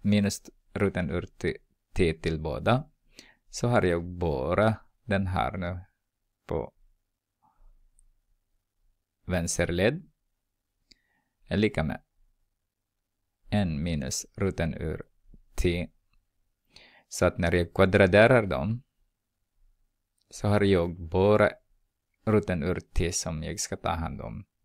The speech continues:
Jag ska tänka är lika med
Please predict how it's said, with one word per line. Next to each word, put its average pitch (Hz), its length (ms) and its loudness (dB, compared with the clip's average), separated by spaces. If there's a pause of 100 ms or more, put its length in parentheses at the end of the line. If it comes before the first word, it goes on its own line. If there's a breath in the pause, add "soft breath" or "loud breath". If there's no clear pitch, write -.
(200)
Jag 95 240 -4
ska - 180 -2
tänka 87 460 -6 (1400)
är 113 80 0
lika 107 280 4
med 71 220 -6